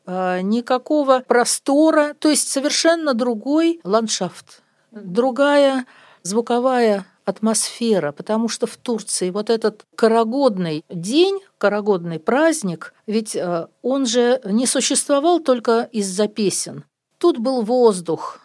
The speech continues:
тут был шелест трав, порыв ветра, а здесь были какие-то звуки, связанные там с выкриками птиц, коровы мычали,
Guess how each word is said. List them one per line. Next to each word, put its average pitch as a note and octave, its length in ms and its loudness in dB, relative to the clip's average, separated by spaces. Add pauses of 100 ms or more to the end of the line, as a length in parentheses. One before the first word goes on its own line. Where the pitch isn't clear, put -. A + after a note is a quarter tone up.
(220)
тут D#4 220 -2
был D4 400 -2
шелест - 840 -4
трав, G#3+ 640 2
порыв C#4+ 460 0
ветра, F#3+ 720 -2 (180)
а F3+ 180 -6
здесь C4+ 440 -4
были C#4 640 -2
какие-то C4+ 460 0
звуки, B3+ 840 0
связанные A#3+ 760 -2
там A3 280 0
с A3 520 -2
выкриками A#3 680 0
птиц, - 840 -4 (200)
коровы B3+ 600 2
мычали, F#3 800 0